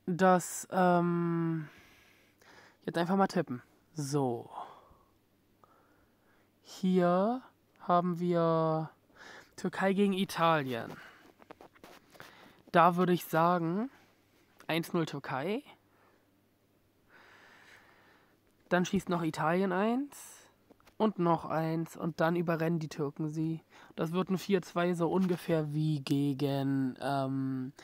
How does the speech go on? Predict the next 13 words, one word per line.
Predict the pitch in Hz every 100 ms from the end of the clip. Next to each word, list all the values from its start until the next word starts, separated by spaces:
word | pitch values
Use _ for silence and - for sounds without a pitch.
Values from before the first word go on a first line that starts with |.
| - - -
die | 156
Niederlande. | 156 156 165 165 143 120 120 120 117 117 120 - - - _ _ _ _ _ - - - -
Dann | 165 170
haben | 165 160 160 151
wir | 151 143 139 131 - _ _ - - - - _
Wales | 165 151 180 220 202 147 170 220 - - - _ _ _ _
gegen | 165 143 143 147
Switzerland. | - 165 185 196 - 220 202 220 262 - - - - _ _ _ _ _ _ _ _ _ _ - - - - - _
Da | - 185
schätze | 175 - 170 - 175
ich | 165 151
die | 175 156
Schweiz | - 143 143 139 135 - -